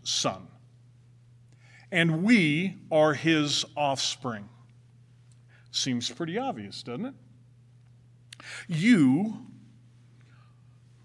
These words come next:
are not my father's children. You're not my father's sons. You're not my father's daughters.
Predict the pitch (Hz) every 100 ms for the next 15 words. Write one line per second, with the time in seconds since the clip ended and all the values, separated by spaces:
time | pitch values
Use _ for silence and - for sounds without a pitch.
0 | _ _ _ _ _ _ _ - 147 147
1 | 165 143 - 131 123 120 127 117 117 110
2 | - - 110 - - _ _ _ _ _
3 | _ _ _ _ _ _ _ _ _ _
4 | - 131 127 131 139 143 139 143 147 151
5 | - 139 123 143 160 147 139 135 131 135
6 | 135 131 131 123 123 127 110 117 120 104
7 | - - - -